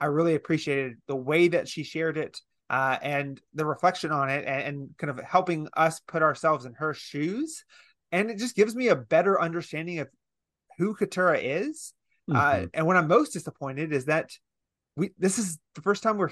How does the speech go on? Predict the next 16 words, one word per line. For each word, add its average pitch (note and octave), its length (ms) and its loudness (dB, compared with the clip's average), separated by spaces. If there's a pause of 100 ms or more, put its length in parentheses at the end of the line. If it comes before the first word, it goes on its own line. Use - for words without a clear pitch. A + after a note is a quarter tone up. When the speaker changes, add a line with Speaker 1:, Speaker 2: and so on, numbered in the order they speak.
(180)
Speaker 1:
seeing F3 480 -8
it - 120 -12
Speaker 2:
Yeah. - 140 -20
Speaker 1:
or C#3+ 100 -4
hearing G#3+ 320 -6
about A#2+ 220 -2
it. - 60 -4
And G3 100 -4
who C#4+ 160 2
knows B3 280 4
when G3 100 2
she E3 180 -2
had C3+ 280 -2
this D3+ 160 -4
confessional B2+ 800 -4 (320)
with C3 320 -2